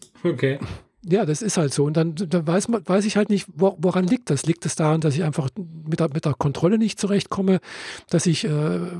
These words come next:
Speaker 2: von der Stufe her zu niedrig bin? Oder worauf muss ich achten, gell? Äh,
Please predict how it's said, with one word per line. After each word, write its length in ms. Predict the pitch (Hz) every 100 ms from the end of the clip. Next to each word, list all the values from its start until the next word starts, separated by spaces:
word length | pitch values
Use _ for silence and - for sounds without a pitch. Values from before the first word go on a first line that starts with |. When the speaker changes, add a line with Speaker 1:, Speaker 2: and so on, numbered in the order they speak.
| 170 185
Speaker 2:
von 160 | - 156
der 80 |
Stufe 340 | 135 190 233 233
her 160 | 196
zu 140 | 208 196
niedrig 500 | 190 208 - 190 -
bin? 220 | 202 202
Oder 340 | 175 170 208 202
worauf 400 | 170 180 185 185
muss 160 | 196 175
ich 140 | -
achten, 340 | 160 - 165
gell? 240 | 120 123 180 - - - - - - _ _
Äh, 400 | - 156 165 170